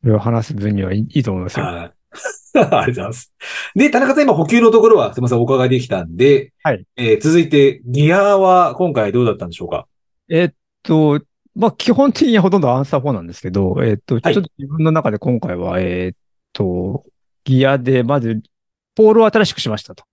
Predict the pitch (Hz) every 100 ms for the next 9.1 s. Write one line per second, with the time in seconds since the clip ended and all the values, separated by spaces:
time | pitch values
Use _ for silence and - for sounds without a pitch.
0 | _ 311 269 123 123 123 120 214 170 220
1 | 208 123 98 - 120 110 113 104 92 92
2 | 92 80 - 107 113 160 - 104 107 110
3 | - - 110 104 110 107 104 - 170 151
4 | - 175 143 123 127 - - 185 202 190
5 | 110 92 - _ _ _ _ _ _ -
6 | 110 - 147 156 139 131 101 101 _ _
7 | _ 123 104 101 - - 127 101 95 -
8 | _ - - _ 127 123 113 - 120 117